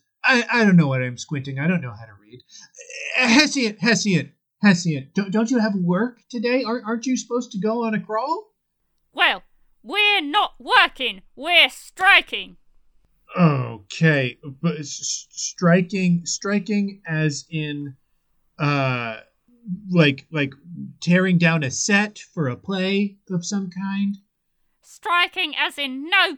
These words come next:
Speaker 2: pit crawlers are going to work until our resolutions are met.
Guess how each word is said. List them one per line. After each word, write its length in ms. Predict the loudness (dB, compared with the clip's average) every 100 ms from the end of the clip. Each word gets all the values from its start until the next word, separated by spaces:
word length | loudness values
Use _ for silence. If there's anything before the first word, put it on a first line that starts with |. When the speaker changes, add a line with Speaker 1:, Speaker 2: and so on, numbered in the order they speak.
| _
Speaker 2:
pit 200 | -4 -4
crawlers 460 | -8 -8 -4 -4 -6
are 80 | -8
going 340 | -6 -6 -8
to 120 | -12
work 400 | -6 0 0 0 -4
until 400 | -10 -6 -6 0
our 320 | 0 2 -2
resolutions 720 | -4 -4 -2 -6 -6 -8 -8 -6
are 140 | -4
met. 440 | 0 0 0 -10